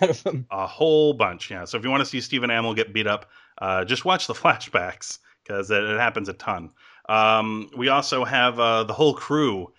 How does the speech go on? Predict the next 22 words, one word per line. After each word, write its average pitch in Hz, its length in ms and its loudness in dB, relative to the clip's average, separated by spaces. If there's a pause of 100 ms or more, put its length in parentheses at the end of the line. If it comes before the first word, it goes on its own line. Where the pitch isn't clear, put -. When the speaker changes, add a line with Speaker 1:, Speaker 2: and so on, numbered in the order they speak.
(200)
Speaker 2:
is 117 160 -2
out 120 160 6
in 113 100 -2
full 117 240 2
force 117 320 0
now 101 260 0
in 101 140 -2
the, 101 140 -2
in 101 180 -4
the 101 80 -2
present 101 460 0
day. 92 340 -2 (460)
Um, 95 800 2 (560)
uh, 98 260 -2
Oliver 113 400 6
has 104 400 0
a, 98 380 2
a 95 60 -4
brand 110 340 2
new, 110 320 0
uh, 95 200 2
retractable 101 920 -2